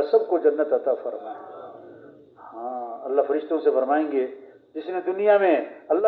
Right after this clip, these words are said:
کو راضی کیا اور دنیا میں اس کی کوئی خواہش تو کیا، ضرورت بھی پوری نہ ہوئی، ساری ضرورتیں حلق میں اٹکی رہ گئیں، لیکن اللہ کو راضی کرتا رہا۔ اللہ فرشتوں سے فرمائیں گے،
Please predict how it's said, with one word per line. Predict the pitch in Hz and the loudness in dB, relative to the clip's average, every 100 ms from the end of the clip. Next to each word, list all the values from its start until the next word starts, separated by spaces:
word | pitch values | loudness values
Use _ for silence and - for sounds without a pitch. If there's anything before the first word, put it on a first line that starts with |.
| 214 | 6
کو | 202 | 6
راضی | 208 220 247 | 6 4 0
کیا | 220 208 151 117 - - - - _ _ _ _ _ _ _ _ _ | 0 4 4 4 -2 -14 -20 -20 _ _ _ _ _ _ _ _ _
اور | 160 | 0
دنیا | 160 226 254 | 2 2 4
میں | 247 | 4
اس | 240 | 2
کی | 240 | 2
کوئی | 240 277 254 | 4 6 6
خواہش | - 214 254 - | 4 6 6 4
تو | 240 | 4
کیا، | 240 269 262 165 - - 160 151 | 6 4 6 4 0 -10 -16 -8
ضرورت | 233 294 320 | 0 4 4
بھی | 320 285 | 4 -2
پوری | 269 262 240 | 0 0 2
نہ | 208 | 4
ہوئی، | 175 160 - - - _ - | 4 4 0 -8 -20 _ 2
ساری | 226 254 226 | 2 2 -2
ضرورتیں | 214 226 214 214 | 0 0 4 4
حلق | 185 202 | 6 2
میں | 180 | 2
اٹکی | 185 - 180 | -2 0 4
رہ | 160 139 | 6 6
گئیں، | 131 123 - - - _ - | 2 -4 -10 -18 -20 _ -12
لیکن | 196 175 | -8 -6
اللہ | 160 160 | -2 -2
کو | 143 139 | 0 0
راضی | 131 131 127 | 0 -2 -8
کرتا | 131 120 123 110 | -10 -10 -10 -12
رہا۔ | 107 - _ _ _ _ _ _ _ - | -14 -20 _ _ _ _ _ _ _ -4
اللہ | 180 202 | 2 4
فرشتوں | 247 214 220 208 | 4 4 4 6
سے | 196 | 6
فرمائیں | 180 180 226 233 | 6 6 2 4
گے، | 247 | 4